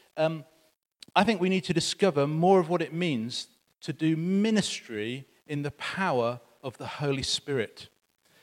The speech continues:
to offer something that's more than just the value of a community of nice people <laughs> like us who meet up, who might be quite encouraging to hang around with. But in the midst is a living God who's alive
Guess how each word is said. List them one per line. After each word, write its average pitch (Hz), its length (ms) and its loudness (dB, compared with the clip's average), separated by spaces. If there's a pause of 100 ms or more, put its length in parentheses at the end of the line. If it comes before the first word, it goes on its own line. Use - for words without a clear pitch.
(200)
to - 200 -2
offer 202 280 2
something 160 420 0
that's 151 260 -2
more 165 680 6 (220)
than 151 140 -4
just - 260 -2
the 151 100 2
value 139 600 0
of 117 120 -10
a 131 40 -10
community 147 720 -2
of 120 80 -4 (320)
nice 151 340 -2
people 131 400 -6
<laughs> 127 180 -2
like - 180 -6
us 113 320 -6 (300)
who 151 100 4
meet 143 340 0
up, 117 260 2 (220)
who 151 80 0
might 147 220 2
be 139 80 -6
quite 151 340 4
encouraging 131 520 2
to 120 100 -10
hang 127 240 0
around 127 280 2
with. 107 240 -4 (380)
But 175 120 0
in 208 140 4
the 220 80 0
midst 226 680 2 (220)
is 151 160 0
a 170 120 8
living 202 600 4
God 156 540 2 (320)
who's 156 220 2
alive 139 640 0